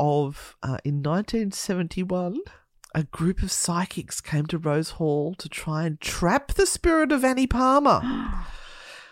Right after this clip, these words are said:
Beverly said. They tried to raise Annie, and she was giving them a hard time. She came out of the tomb.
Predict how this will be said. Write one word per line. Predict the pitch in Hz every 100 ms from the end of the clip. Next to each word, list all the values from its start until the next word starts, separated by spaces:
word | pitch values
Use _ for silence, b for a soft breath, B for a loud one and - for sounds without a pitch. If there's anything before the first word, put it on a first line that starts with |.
| B _ _ _
Beverly | - 131 131 135
said. | - 165 - _ B B B B B B B -
They | 208
tried | - 233 226 269
to | 269
raise | 214 208 214 208
Annie, | - 165 160 190 320 - b b b -
and | 165 160
she | - 208 208
was | 220 180
giving | - 208 220 214
them | 185
a | 160
hard | 156 - 165 170 180
time. | - 190 190 180 131 120 b b -
She | - - 185
came | - - 190 190 -
out | 147 160 214
of | 294
the | 339
tomb. | - - 214 214 208 254